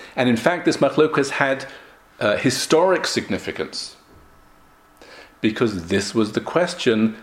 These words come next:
that ultimately led to the, to the deposing of Rabban Gamliel as the Nasi.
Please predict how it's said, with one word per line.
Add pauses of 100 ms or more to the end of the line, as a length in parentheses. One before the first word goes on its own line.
(120)
that
ultimately
led
to
the,
to
the
deposing (1800)
of
Rabban
Gamliel (1300)
as
the
Nasi.